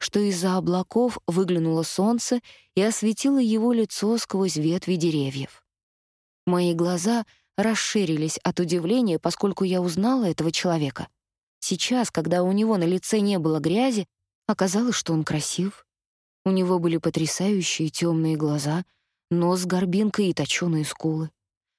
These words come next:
Впалые щёки, свидетельствующие о недоедании, но это вполне могли исправить несколько обильных приёмов пищи.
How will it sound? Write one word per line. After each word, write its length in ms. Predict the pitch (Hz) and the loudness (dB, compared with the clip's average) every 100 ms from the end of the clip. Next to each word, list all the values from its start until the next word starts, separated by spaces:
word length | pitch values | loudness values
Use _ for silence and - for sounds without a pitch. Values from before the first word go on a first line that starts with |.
| _ _ | _ _
Впалые 360 | - 190 180 175 | -2 0 0 0
щёки, 540 | - - 240 - 160 _ _ _ - | -2 0 -2 -2 -8 _ _ _ -12
свидетельствующие 1120 | - 190 170 220 185 - - 165 160 - 165 - | -4 -2 0 -2 -2 -4 -2 0 0 0 -2 0
о 80 | 170 | 0
недоедании, 800 | 165 156 160 175 247 214 151 143 _ _ _ _ _ 214 | 0 0 0 0 0 0 -2 -4 _ _ _ _ _ 0
но 100 | 254 | 0
это 120 | 247 | 0
вполне 480 | - 220 226 262 269 | 0 2 2 2 4
могли 440 | 226 214 208 240 - | 2 2 2 0 -2
исправить 560 | 214 - 202 214 214 - | -6 -2 0 2 0 0
несколько 580 | 190 220 - 202 - 185 | 0 0 -2 -4 -2 -2
обильных 540 | 190 160 170 220 214 - | -2 0 2 2 0 -2
приёмов 500 | 143 147 185 170 - | -2 0 0 -2 -4
пищи. 500 | 143 139 - 170 | -6 -4 -4 -6